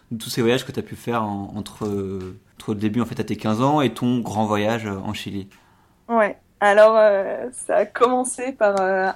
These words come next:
Speaker 2: un voyage d'un an au Costa Rica. Du coup, j'avais, j'avais quinze ans et, et je voulais voir, euh, si ce qu'on, si ce qu'on me racontait à la télé, enfin, si les films et les séries, euh, qu'on voyait à la télé, ça représentait la vraie vie.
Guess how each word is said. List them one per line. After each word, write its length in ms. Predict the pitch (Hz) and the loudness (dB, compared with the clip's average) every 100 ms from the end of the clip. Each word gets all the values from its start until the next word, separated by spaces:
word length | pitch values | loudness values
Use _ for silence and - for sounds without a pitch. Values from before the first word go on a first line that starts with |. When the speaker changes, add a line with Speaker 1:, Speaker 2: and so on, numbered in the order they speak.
| - | 4
Speaker 2:
un 100 | 196 | 6
voyage 360 | 214 226 226 | 8 6 6
d'un 200 | 196 214 | 2 4
an 160 | 247 233 | 6 4
au 40 | |
Costa 360 | 202 233 - 233 | 2 0 4 4
Rica. 340 | 208 196 196 - _ - | 4 2 0 -2 _ -14
Du 60 | 208 | -8
coup, 220 | 202 233 | -6 -2
j'avais, 500 | 220 190 185 190 185 | 4 8 10 10 10
j'avais 240 | 190 196 190 | 6 8 8
quinze 320 | 190 202 202 | 8 8 10
ans 340 | 240 262 269 247 | 10 10 10 8
et, 540 | 208 196 190 180 - - | 6 4 4 2 -2 2
et 140 | 196 | 2
je 100 | 196 | 4
voulais 200 | 208 202 | 8 8
voir, 340 | 196 226 240 | 10 8 10
euh, 220 | 208 190 180 180 208 _ | 8 6 4 -4 -16 _
si 260 | - - 226 | -10 -6 -6
ce 80 | |
qu'on, 580 | - 220 214 208 202 202 | 0 2 2 2 2 0
si 160 | 202 233 | -2 -2
ce 60 | - | 2
qu'on 80 | |
me 60 | 220 | 6
racontait 340 | 220 233 226 | 6 6 6
à 60 | 240 | 8
la 120 | 233 | 8
télé, 280 | 202 202 233 | 6 4 4
enfin, 140 | - 214 | -2 -6
si 100 | - | -2
les 80 | 202 | -4
films 460 | 202 - 247 254 226 | -2 0 4 6 6
et 40 | |
les 80 | 202 | 4
séries, 420 | 214 208 233 240 | 2 2 2 2
euh, 140 | 208 202 | 2 0
qu'on 160 | - | 2
voyait 200 | 214 233 | 4 6
à 40 | 240 | 8
la 100 | 202 | 6
télé, 280 | 202 - - _ | 4 0 -4 _
ça 480 | - - - - 220 | 2 4 6 8 8
représentait 480 | 220 233 240 214 254 | 8 6 4 4 6
la 100 | 277 | 6
vraie 200 | 226 214 | 4 0
vie. 140 | 202 | 0